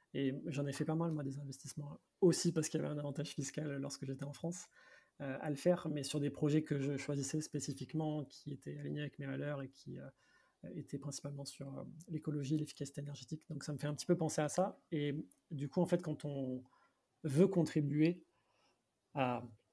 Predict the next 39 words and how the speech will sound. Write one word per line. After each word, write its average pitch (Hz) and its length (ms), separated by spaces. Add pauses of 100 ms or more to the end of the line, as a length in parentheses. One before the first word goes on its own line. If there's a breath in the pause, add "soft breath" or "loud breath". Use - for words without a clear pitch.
(100)
quelque 165 120
chose 151 160
de 139 40
meilleur, 143 320
quelque - 140
chose 139 120
de 131 80
plus 135 140
riant, 139 220
peu - 140
importe, 151 400
mais 139 100
en 135 60
tout 127 100
cas 143 100
quelque - 160
chose 143 160
qui - 160
nous 135 100
semble 135 360
juste, 175 300
il 160 40
y - 20
a 131 40
deux 143 100
façons 147 260
de 143 60
le 139 60
faire 143 220
d'après 143 260
moi. 175 160
Il - 40
y 147 40
a - 140 (640)
l'entrepreneuriat, 151 840
où 139 160
en 135 60
fait, 156 280
bah, 135 560